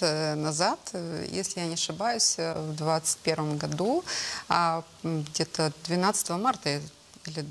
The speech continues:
м, тр-, не помню точно какое число, э, праздновали двухсотлетие, как, э, а, мы пришли на эти земли, вот, и более уже двухсот лет, э, мы живем на этой земле вместе со всеми теми, а, жителями, которые проживают,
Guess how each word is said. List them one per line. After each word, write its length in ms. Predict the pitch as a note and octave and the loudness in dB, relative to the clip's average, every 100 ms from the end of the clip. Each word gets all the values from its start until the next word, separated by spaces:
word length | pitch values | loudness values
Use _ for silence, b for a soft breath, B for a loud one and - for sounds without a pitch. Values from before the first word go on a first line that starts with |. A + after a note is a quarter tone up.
| D3+ | -6
м, 160 | D#3 D3 - | -8 -8 -10
тр-, 120 | D3+ - | -10 -4
не 120 | F#3 | -4
помню 220 | F#3 E3+ C#3+ | 0 0 0
точно 300 | D#3 - D#3 | 0 0 0
какое 240 | - D#3+ | 0 6
число, 540 | - - A3 C4+ F#4+ - | 8 8 6 4 2 2
э, 340 | F#3 F3 E3+ - | 4 6 4 2
праздновали 500 | F3 F3 E3+ D#3+ D#3 | 2 2 0 0 -2
двухсотлетие, 1200 | D#3 E3+ - - E3 D3+ C#3+ C#3 - G3+ A3 G#3 G3 | 0 0 2 2 -2 0 0 0 0 2 4 2 0
как, 300 | - D#3 - | -4 -4 -4
э, 240 | E3 D#3 D#3 B B B B - | -2 0 -2 B B B B -4
а, 180 | D3+ D3+ | -4 -2
мы 500 | D#3+ E3+ E3 D#3 D3+ | -4 -2 -2 -2 -4
пришли 320 | - F3 - E3+ | -2 0 0 2
на 220 | D#3 D#3 | 2 0
эти 160 | - | 0
земли, 460 | D#3 E3 G#3+ E4+ B3+ | 0 0 2 2 2
вот, 280 | F3+ F#3 - | 0 -4 -2
и 40 | |
более 340 | D#3 F3 G3 F#3 | -2 0 2 0
уже 540 | E3+ F3 F3+ F3 E3+ D#3 - - | 0 2 2 2 -2 -8 -12 -6
двухсот 560 | D#3 E3 - F3+ E3+ | -4 0 0 0 -2
лет, 200 | E3 G3 G#3 - | -2 -2 -2 -2
э, 300 | D#3+ D#3 E3 | -2 0 0
мы 160 | E3 E3+ | 2 2
живем 360 | E3+ D#3+ E3+ | 2 2 2
на 60 | E3 D#3+ | 2 0
этой 200 | D#3+ D#3 | 0 0
земле 480 | D3+ C#3+ D#3 A3+ B3+ | 0 0 2 0 -2
вместе 920 | D#3+ E3+ E3 E3 - D#3+ D#3 - E3+ | 0 2 2 0 -2 -2 0 0 2
со 180 | - E3+ | 2 2
всеми 340 | - E3+ E3+ | 0 0 -2
теми, 380 | E3+ F3+ F#3+ G#3 - B B B B B B - | -2 0 2 0 -4 B B B B B B 0
а, 340 | E3+ D#3+ E3+ | 2 4 4
жителями, 520 | E3 F#3 F#3 E3 E3 | 4 2 0 0 0
которые 300 | D#3+ E3+ E3+ | -2 0 0
проживают, 680 | D#3 E3+ D#3+ D#3+ G3 B3 A3+ | 2 2 2 4 4 4 2